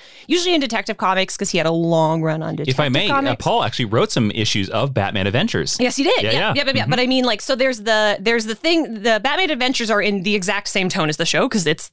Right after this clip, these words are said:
Speaker 1: the adaptation of the show.
Speaker 2: It's the tie-in comic, yeah.
Speaker 1: But then he also wrote, like, mainstream Batman comics, um, where he took things like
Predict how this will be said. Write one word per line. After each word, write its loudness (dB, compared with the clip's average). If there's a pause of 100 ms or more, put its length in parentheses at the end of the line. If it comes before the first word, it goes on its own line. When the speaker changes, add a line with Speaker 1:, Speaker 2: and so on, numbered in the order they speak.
Speaker 1:
the -2
adaptation -2
of -2
the 0
show. 0
Speaker 2:
It's 0
the 2
tie-in 0
comic, 0
yeah. 0
Speaker 1:
But 0
then 0
he 0
also 0
wrote, 0
like, -4
mainstream 0
Batman 0
comics, 0
um, 2
where -2
he 0
took 0
things -2
like -2